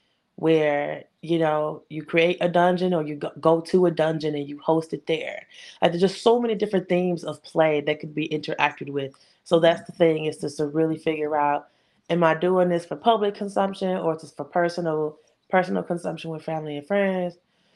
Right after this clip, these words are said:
Or, um, and then, and then making sure that you have the insurance to protect yourself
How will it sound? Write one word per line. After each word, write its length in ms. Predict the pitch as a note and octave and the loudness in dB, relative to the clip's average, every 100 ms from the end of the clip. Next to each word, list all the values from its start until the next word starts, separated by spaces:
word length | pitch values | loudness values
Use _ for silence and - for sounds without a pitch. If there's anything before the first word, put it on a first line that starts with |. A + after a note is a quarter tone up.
| - - _ _ _ _ _ _ _ - - | -20 -20 _ _ _ _ _ _ _ -20 -2
Or, 480 | E3+ E3 D#3 D3 C#3+ - - | 4 6 4 2 -2 -12 -2
um, 420 | D#3+ D#3 C#3+ C#3+ - | 2 4 2 -4 -6
and 180 | E3 E3+ | -4 0
then, 380 | D#3+ D#3+ D#3 - _ _ _ _ | 0 0 -4 -12 _ _ _ _
and 140 | D#3 D#3+ | -6 -4
then 100 | D#3 | 0
making 260 | D#3+ D#3+ | -2 -2
sure 180 | D#3+ E3+ | -6 -4
that 200 | D#3+ D3+ | -4 -6
you 80 | E3 | -8
have 200 | D#3+ C#3+ | -4 -4
the 120 | D3+ | -4
insurance 480 | D3 - D#3 D3+ D3+ | -10 -10 -10 -10 -10
to 80 | D3 | -12
protect 440 | - C#3 D#3+ - | -14 -8 -6 -6
yourself 340 | E3 D3 E3+ | -10 -8 -8